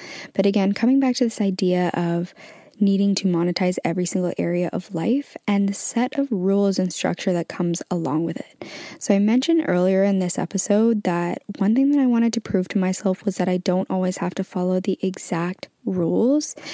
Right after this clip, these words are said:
and exact structures in order to achieve success. I think I've always kind of been this, I've had this kind of rebellious rule breaker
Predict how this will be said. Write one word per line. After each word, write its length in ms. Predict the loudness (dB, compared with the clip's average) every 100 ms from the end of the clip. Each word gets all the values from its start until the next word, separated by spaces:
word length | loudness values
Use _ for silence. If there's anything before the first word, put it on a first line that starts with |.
| -16 -2
and 120 | 0
exact 420 | 0 -2 -2 -2
structures 680 | -6 -4 -6 0 2 2 0
in 200 | -2 -2 0
order 240 | 0 0
to 260 | 0 -2 -2
achieve 340 | -4 -2 -2 -2
success. 640 | -4 -2 0 -2 -4 -6 -6 -4
I 100 | -2
think 280 | 0 2
I've 100 | 2
always 240 | 2 2 0
kind 160 | 0
of 100 | 0
been 220 | 0 0 0
this, 320 | 0 -2 -6 -12 -20 -20 -8
I've 120 | -6 -2
had 160 | -2
this 140 | 0 0
kind 180 | 0
of 80 | 0
rebellious 800 | 0 0 -2 0 2 2 0 0
rule 160 | 0 0
breaker 600 | 0 -2 0 -2 -2